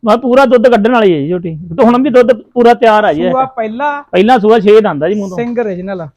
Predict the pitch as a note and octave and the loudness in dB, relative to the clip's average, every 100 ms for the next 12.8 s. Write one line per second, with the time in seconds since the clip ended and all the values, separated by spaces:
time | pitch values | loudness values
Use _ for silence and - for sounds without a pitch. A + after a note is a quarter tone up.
0 | E3 F3+ E3 D3 C#3 C3+ - C#4 C4+ B3+ | -4 -2 -2 -8 -12 -18 -14 -8 -8 -6
1 | B3+ A#3+ G#3+ A3 G#3 G3+ F#3+ E3 - _ | -8 -10 -10 -10 -10 -10 -14 -18 -20 _
2 | _ - A3 C#4 B3+ A3+ A#3+ B3 - A3+ | _ -2 2 4 6 4 2 -2 -2 0
3 | G#3 F#3+ F3 E3 D#3+ D3 C3+ - _ _ | 2 2 -2 -6 -8 -8 -12 -18 _ _
4 | F#3 G#3+ - G#3 G3+ G#3 F#3+ F3 F3 _ | -14 -14 -12 -14 -12 -14 -14 -12 -12 _
5 | A3+ A#3+ G3 F3 D#3 C#3+ D3 C#3 G3+ G#3 | 0 2 2 0 0 -2 -2 -4 -8 -10
6 | G#3+ G#3 F#3 F3+ F3+ F3 G#3 G3+ A#3+ B3 | -8 -10 -10 -12 -8 -4 -4 -2 -4 -4
7 | B3+ C4 B3 A#3 G#3 G#3 G3 G#3+ G3+ A#3 | -2 2 2 2 2 2 2 2 0 0
8 | A3+ A#3+ A#3+ G#3 A#3 A#3+ B3 B3+ B3 A#3+ | 0 0 -2 -4 -10 -6 -6 -6 -6 -6
9 | - G#3+ A#3 A3+ A3 G#3+ G#3 A3+ E3+ G3 | -2 0 2 0 0 0 2 2 2 2
10 | A3 G3 E3 A3+ A3 A#3 A3+ A3 A3 C4 | 2 0 -2 -4 -4 -8 -4 -6 -6 -10
11 | B3+ - A#3 A#3+ A#3 A#3+ C4 A#3+ F3 F3+ | -14 -12 -8 -6 -4 -6 -8 -8 -8 -8
12 | E3+ D#3+ G3 G3 F#3 F3 F3+ | -8 -8 -8 -10 -10 -12 -18